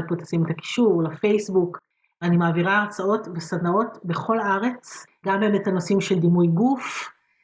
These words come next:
וגם על נושאים של באמת, אה, התאמה של פעילות גופנית לגוף גדול, ומרחבי אימון אינקלוסיביים, כן, לכל מידה.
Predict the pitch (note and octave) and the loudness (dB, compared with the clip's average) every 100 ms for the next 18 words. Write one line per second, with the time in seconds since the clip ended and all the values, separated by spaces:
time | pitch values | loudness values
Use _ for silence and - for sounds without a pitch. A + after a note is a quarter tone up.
0 | _ D#3 E3 F#3 F#3 F#3 F3+ - F#3+ F3 | _ -4 0 2 2 0 -2 0 -2 0
1 | F3+ E3+ E3+ E3+ E3+ F#3 E3+ E3 E3 F3+ | 2 4 4 0 0 2 2 2 -2 0
2 | E3+ F#3 - F3 - E3+ F3+ E3+ F#3 - | 2 0 -2 -4 0 2 2 2 -2 0
3 | F3+ F3+ F3 F3 - _ _ _ F3 F3 | 0 0 0 -4 -16 _ _ _ 0 0
4 | - E3+ D#3+ A3+ B3 G3+ F3 E3 - D#3+ | 0 0 4 4 2 0 0 -2 -2 0
5 | F#3+ F#3+ F#3+ G3+ G3+ F#3 - F#3+ - A3+ | 2 2 2 2 2 2 0 -2 0 -2
6 | A3 C4+ D#4 D#4+ _ _ _ _ _ _ | 0 2 0 -4 _ _ _ _ _ _
7 | - F3+ F3+ - F#3+ F3+ E3 E3 G3+ | -4 0 0 2 0 2 2 2 0